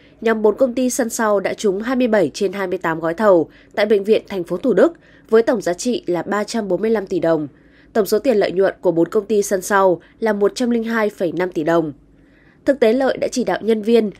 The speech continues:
chuyển cho vợ chồng Quân tổng số tiền một trăm linh ba phẩy sáu tỷ đồng.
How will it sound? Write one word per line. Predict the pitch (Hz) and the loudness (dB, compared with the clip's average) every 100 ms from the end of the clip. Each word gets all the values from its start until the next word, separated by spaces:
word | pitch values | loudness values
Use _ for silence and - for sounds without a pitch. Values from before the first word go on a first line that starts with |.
| - - | -16 0
chuyển | 247 196 | 0 2
cho | 247 | -2
vợ | 247 | -4
chồng | 202 175 | -4 -2
Quân | 226 220 | 0 0
tổng | 202 175 | -2 -4
số | 170 170 | -4 -2
tiền | 220 190 | 0 0
một | 165 170 | 0 -2
trăm | 233 214 | -2 -2
linh | 208 196 | -2 0
ba | 196 196 | 0 0
phẩy | - 185 | -2 -4
sáu | - 165 | -2 -4
tỷ | 165 190 | -4 0
đồng. | 170 165 | 2 2